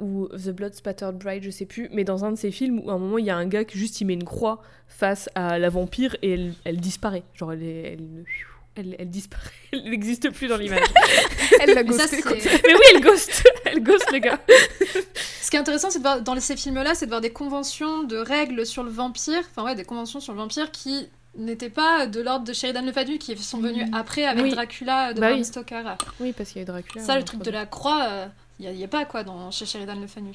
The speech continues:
Speaker 1: Ouais, ouais, ouais.
Speaker 2: Non, mais
Speaker 1: D'ailleurs,
Speaker 2: en
Speaker 3: C'est
Speaker 2: même
Speaker 3: plus
Speaker 2: temps, on, elle, elle,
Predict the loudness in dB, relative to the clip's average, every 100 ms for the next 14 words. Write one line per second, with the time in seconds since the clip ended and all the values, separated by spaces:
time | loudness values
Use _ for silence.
0 | -4 -2 -2 -6 -6 -4 -4 -6 -10 -18
1 | -6 -4 0 2 4 2 0 0 0 0
2 | 0 -2 -4 -2 -2 0 -2 0 -2 -4
3 | -8